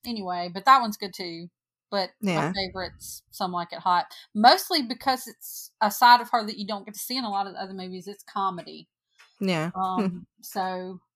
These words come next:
Speaker 1: that one's funny. There's
Speaker 2: Yeah.
Speaker 1: a lot of funny stuff in it.
Speaker 2: Yeah, I've also got Citizen Kane, which I know I've seen parts of it.
Speaker 1: I
Speaker 2: Like,
Speaker 1: have
Speaker 2: I
Speaker 1: seen that.
Speaker 2: Yeah, I think I watched it with you, but I think I slept through most of it and then woke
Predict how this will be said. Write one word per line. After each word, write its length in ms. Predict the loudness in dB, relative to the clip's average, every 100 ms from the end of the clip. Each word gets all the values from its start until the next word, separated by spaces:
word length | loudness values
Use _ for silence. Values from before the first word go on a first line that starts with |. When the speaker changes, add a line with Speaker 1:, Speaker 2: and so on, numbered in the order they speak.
| -4
Speaker 1:
that 220 | 0 0
one's 180 | -2 -4
funny. 400 | -6 -8 -8 -18 _ _ _ _ _ _ _ _ _ _
There's 120 | -4
Speaker 2:
Yeah. 140 | 0 4
Speaker 1:
a 40 |
lot 120 | 4 2
of 80 |
funny 240 | -2 -8 -8
stuff 260 | -10 -12 -12
in 120 | -18
it. 80 | -20 _ _
Speaker 2:
Yeah, 320 | 2 4 4 6
I've 200 | 6 10
also 340 | 10 10 6
got 420 | 8 8 6 2
Citizen 520 | 0 8 10 10 6 2
Kane, 540 | 6 6 6 2 0 -6 -18 -6 4
which 160 | 10
I 120 | 12 12
know 240 | 12 12
I've 200 | 12 10
seen 240 | 6 4
parts 420 | 4 8 8 8 8
of 140 | 10
it. 260 | 10 6 _ _ _ _ _
Speaker 1:
I 80 | 6
Speaker 2:
Like, 180 | 8 8 6
Speaker 1:
have 80 | 4
Speaker 2:
I 40 |
Speaker 1:
seen 260 | 4 -4 -10
that. 280 | -6 -6 -10 _ _ 4
Speaker 2:
Yeah, 260 | 10 12
I 80 | 12
think 220 | 12 12
I 80 | 12
watched 360 | 12 12 12 10
it 100 | 10
with 260 | 10 10
you, 180 | 8 8
but 140 | 10 8
I 120 | 8
think 200 | 6 4
I 80 | 2
slept 400 | 4 4 2 2
through 140 | -4
most 300 | -2 -6 -4
of 100 | -2
it 120 | -2
and 120 | 2 2
then 140 | 4
woke 160 | 4